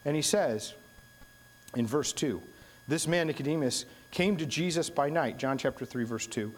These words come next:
and he said to him, "Rabbi, we know that you are a teacher come from God, for no one can do these signs that you do unless God is with him." And Jesus answered him, "Truly, truly I say to you, unless one is born again,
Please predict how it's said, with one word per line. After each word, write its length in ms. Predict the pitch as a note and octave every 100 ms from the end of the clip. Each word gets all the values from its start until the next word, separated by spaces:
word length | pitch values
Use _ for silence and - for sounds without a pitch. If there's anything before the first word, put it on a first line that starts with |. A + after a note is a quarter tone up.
| - - -
and 100 | D#3
he 60 |
said 220 | E3+ A3+ F#3+
to 60 |
him, 120 | F#3+
"Rabbi, 480 | D#3 G#3 A#3+ E3+ A#2 G2 - - - -
we 200 | C#3 G#3
know 260 | G#3 C#4+ B3+
that 240 | F3 C#3
you 100 | A3 A3
are 60 |
a 40 | F#3+
teacher 480 | - C4+ - E3
come 240 | C3+ G3+ G3
from 240 | F#3+ D#3
God, 420 | C3+ G3+ F3 B2+ - - -
for 240 | - F3
no 380 | E3+ G#3+ F4 F4
one 260 | B3 G3
can 160 | E3 F#3+
do 180 | G#3+ B3+
these 200 | A3+ F#3+
signs 360 | A3 A#3+ A#3+ G3
that 140 | F3+
you 220 | F3 B3
do 340 | G#3+ C#3 C#3+ D#3+ - -
unless 420 | D3+ C#3+ E3 F3+ -
God 260 | E3+ D#3+
is 140 | D#3 B2+
with 200 | C#3+ -
him." 200 | G2+ G#2 - -
And 160 | D3 C3
Jesus 340 | F#3 G#3 G#3
answered 300 | F#3 F3+ D3+
him, 140 | C3
"Truly, 680 | G#2+ - A3+ A#3+ A#3 A3+ A3+ - - - - -
truly 380 | - D4 A#3 D#3
I 100 | C3+
say 240 | - G#3+
to 140 | G#3 G#2
you, 160 | E2 - - - - - - -
unless 460 | A#2+ A2+ D3+ F#3 E3
one 200 | F3 E3
is 100 | A2
born 340 | F2+ B2+ E3+
again, 500 | D3 A2+ D3+ E2+ G2